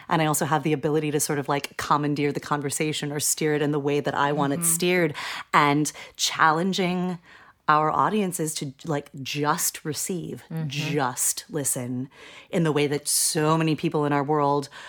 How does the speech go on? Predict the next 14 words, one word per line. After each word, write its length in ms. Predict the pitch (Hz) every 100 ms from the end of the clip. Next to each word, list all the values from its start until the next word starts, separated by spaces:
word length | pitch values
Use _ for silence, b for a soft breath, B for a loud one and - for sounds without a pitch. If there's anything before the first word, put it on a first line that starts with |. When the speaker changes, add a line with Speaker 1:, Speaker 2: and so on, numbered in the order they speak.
| B B
Speaker 1:
have 440 | - 175 175 -
to 200 | - 165
just 460 | 147 170 147 - -
receive 480 | 165 - 170 147 143
and 180 | 139
just 300 | 135 135 -
listen 420 | 147 143 - 131 135
because 380 | 143 147 143
Speaker 3:
Yes. 60 | 143
Speaker 1:
they 140 | 151 139
do 200 | 127 147
not 240 | 139 -
have 540 | - 143 135 127 135 - B B B B B
the, 240 | 147 -